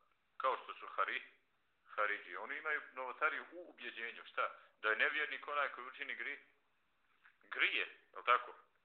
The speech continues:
Kao što su Mu'tezile, oni isto smatraju da je nevjernik na ahiretu će biti u džehennemu, jel tako? Samo na dunjalku nisu sigurni, jel tako? Kako da ga nazovu? Pa kažu da je on između dvije, dva sta-, stanja. Šija isto imaju novotarije u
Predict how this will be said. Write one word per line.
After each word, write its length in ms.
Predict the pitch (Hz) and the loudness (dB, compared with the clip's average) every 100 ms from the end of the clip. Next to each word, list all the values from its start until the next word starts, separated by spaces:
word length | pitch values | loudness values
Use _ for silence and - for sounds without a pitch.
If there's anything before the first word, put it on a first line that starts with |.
| _ - - | _ -20 -18
Kao 220 | - 165 165 | 4 6 6
što 140 | 135 | 0
su 120 | - | -4
Mu'tezile, 600 | 131 107 - 147 127 95 | 6 6 6 2 2 -2
oni 220 | 101 131 | -2 -2
isto 220 | 139 - 120 | -4 -4 -4
smatraju 580 | 123 131 123 120 117 - _ _ _ _ _ | 2 2 4 2 2 -6 _ _ _ _ _
da 80 | 110 | 2
je 60 | |
nevjernik 480 | 107 135 131 120 113 | 4 4 2 0 0
na 140 | 120 113 | 6 8
ahiretu 420 | 143 147 117 - | 8 4 4 2
će 100 | 123 | -4
biti 220 | 131 - | -4 -4
u 20 | |
džehennemu, 400 | 101 107 110 85 | 0 0 0 -4
jel 120 | 82 - | -6 -6
tako? 240 | 90 - - - | -8 -8 -20 0
Samo 160 | 165 | 4
na 100 | 151 | 6
dunjalku 480 | 135 139 160 147 - | 6 10 10 10 4
nisu 260 | 120 120 - | -6 -6 -10
sigurni, 360 | - 107 90 90 | -6 -6 -6 -6
jel 100 | 90 | -4
tako? 320 | 98 92 - 87 _ - - _ _ _ | 0 -2 -2 -18 _ -20 -20 _ _ _
Kako 320 | 131 123 107 | 6 8 6
da 80 | 98 | 0
ga 140 | 95 | 0
nazovu? 440 | 92 90 95 87 80 _ | 0 -2 -4 -4 -10 _
Pa 80 | 117 | -8
kažu 380 | - 131 123 113 | 6 6 6 2
da 80 | 110 | 2
je 60 | |
on 160 | 139 127 - | 2 0 -6
između 360 | 131 123 101 | -6 -6 -6
dvije, 240 | 101 120 113 | -6 -6 -4
dva 300 | 110 135 120 | 4 6 6
sta-, 300 | - 120 135 - - _ _ _ _ _ _ - - - - | 6 8 8 4 -18 _ _ _ _ _ _ -20 -20 -20 8
stanja. 420 | 113 117 117 90 - | 12 12 10 4 2
Šija 300 | - 185 143 87 - - _ _ _ _ _ _ | 2 10 10 10 2 -16 _ _ _ _ _ _
isto 360 | 127 151 - 104 | 4 4 4 0
imaju 400 | 120 147 143 120 110 | 6 8 8 2 -2
novotarije 540 | 113 107 135 147 135 | -2 6 6 8 4
u 260 | 123 147 | 0 -8